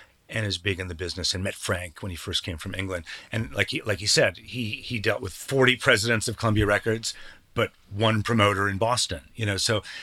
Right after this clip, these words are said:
so it's these promoters, they started the business and they stayed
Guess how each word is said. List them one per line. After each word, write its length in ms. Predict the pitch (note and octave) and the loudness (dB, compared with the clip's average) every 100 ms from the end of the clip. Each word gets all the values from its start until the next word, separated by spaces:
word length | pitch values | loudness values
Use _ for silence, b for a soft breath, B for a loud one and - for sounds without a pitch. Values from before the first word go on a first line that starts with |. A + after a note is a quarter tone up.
| B | B
so 200 | - G2+ | -4 -4
it's 140 | G2 | -4
these 200 | G#2+ G#2 | -4 -4
promoters, 920 | - - G#2+ A#2+ C3+ G#2+ G2 F#2 - - B - _ | -4 -2 0 2 4 2 2 0 -2 -4 B -20 _
they 200 | A2 G2+ | -6 0
started 400 | - A#2+ A2+ A#2 | 2 6 4 4
the 40 | A2+ | -2
business 540 | B2+ A#2 D#3 D#3+ - | -2 0 0 0 -2
and 220 | B3+ A#2 | -4 -4
they 80 | A#2 | -2
stayed 460 | A2 - A#2+ A#2 | -2 -2 -4 -4